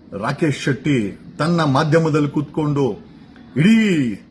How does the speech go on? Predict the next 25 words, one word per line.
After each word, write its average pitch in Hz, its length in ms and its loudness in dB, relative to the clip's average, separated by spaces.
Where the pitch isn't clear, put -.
ಎಸ್ 123 200 -4
ಐ 165 60 2
ಟಿ 147 120 -2
ತನಿಖೆಯನ್ನ 135 480 -2
ದಿಕ್ಕು 123 280 0
ತಪ್ಪಿಸುವಂತ 127 500 -4
ಕೆಲಸವನ್ನ 127 600 -2
ಪ್ರತಿದಿನ 127 480 0
ಮಾಡಕ್ 104 300 -2
ಶುರು 104 180 -8
ಹಚ್ಕೊಳ್ತಾನೆ. 87 840 -12
ಇದಕ್ಕೊಂದಷ್ಟು 185 720 2
ಅವನಿಗೆ 151 320 0
ಸಪೋರ್ಟ್ 151 400 -2
ಸಹ 143 240 -2
ಸಿಕ್ಕಿದೆ 131 340 -4
ಕೊಲೆಗಾರರಿಂದ. 113 680 -2
ಈ 165 100 4
ನ್ಯೂಸ್ 156 260 2
ಹಾಕಲ್ಲ 117 260 -4
ಅಂತ 110 120 -2
ಕೂಡ, 110 160 -10
ಕೂಡ 107 200 -8
ಮಾಹಿತಿ 104 360 -6
ಗೊತ್ತಾಗುತ್ತೆ. 92 640 -10